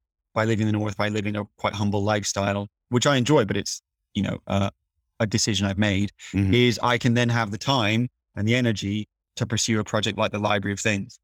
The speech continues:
Speaker 2: Mm-hmm.
Speaker 1: I could not, I categorically could not have done this, A,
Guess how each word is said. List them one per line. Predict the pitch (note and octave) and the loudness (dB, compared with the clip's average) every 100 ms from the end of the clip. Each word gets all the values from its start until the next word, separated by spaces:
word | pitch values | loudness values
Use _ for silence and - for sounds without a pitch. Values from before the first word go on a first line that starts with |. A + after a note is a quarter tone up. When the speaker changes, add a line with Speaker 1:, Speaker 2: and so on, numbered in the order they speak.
| - | -8
Speaker 2:
Mm-hmm. | F2 F2 D#2+ - | -6 -6 -6 -4
Speaker 1:
I | B2+ | -2
could | E3+ D3+ | 0 2
not, | D3+ - - - | 2 0 -6 -6
I | - G2+ | -4 -4
categorically | G#2+ C#3 C3 C3 A#2+ A2+ | 0 0 2 2 2 2
could | - A2 | -2 -2
not | G2 | -2
have | |
done | A2 | -2
this, | G#2+ - | -4 0
A, | A#2+ B2+ B2 | 2 4 2